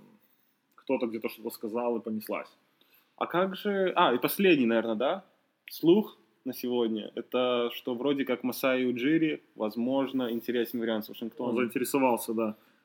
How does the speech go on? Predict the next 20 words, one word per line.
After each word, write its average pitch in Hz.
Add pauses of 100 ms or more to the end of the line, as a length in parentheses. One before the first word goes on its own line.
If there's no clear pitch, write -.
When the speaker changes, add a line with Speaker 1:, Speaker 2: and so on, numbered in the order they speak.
(560)
Speaker 1:
После 127
ухода, 117 (320)
как -
его, 104 (140)
Эндрю 117 (140)
Грюнфилд? 113 (400)
Speaker 2:
Энди 123
Speaker 1:
Энди? 139
Speaker 2:
Грюнфилд. 120
Speaker 1:
Энди 120
Грюнфилд. 117
Ну, 120
Speaker 2:
Энди. 117
Speaker 1:
короче, 135
там, 131 (220)
так 120
старый 107
дед. 101
<laughs> -
Пережил. 120